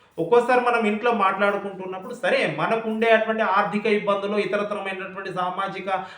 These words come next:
అంశాలు, ఏ అనేక రకాలైనటువంటి చికాకుతో ఉండొచ్చు కాక, కానీ పిల్లలతో తల్లిదండ్రులు సమయం గడపాలి.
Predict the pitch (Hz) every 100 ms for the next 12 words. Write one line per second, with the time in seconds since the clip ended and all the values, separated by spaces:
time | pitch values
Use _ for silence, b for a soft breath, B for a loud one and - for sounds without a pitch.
0 | B 202 190 196 196 208 175 247 143 160
1 | 226 247 220 220 214 208 202 202 196 190
2 | 196 190 B _ 208 208 208 220 220 180
3 | 170 233 233 262 180 135 107 104 - _
4 | _ _ _ - 117 120 151 - b b
5 | - 170 214 226 208 - 175 160 156 170
6 | 165 151 139 127 131 151 131 120 120 127
7 | 131 107 -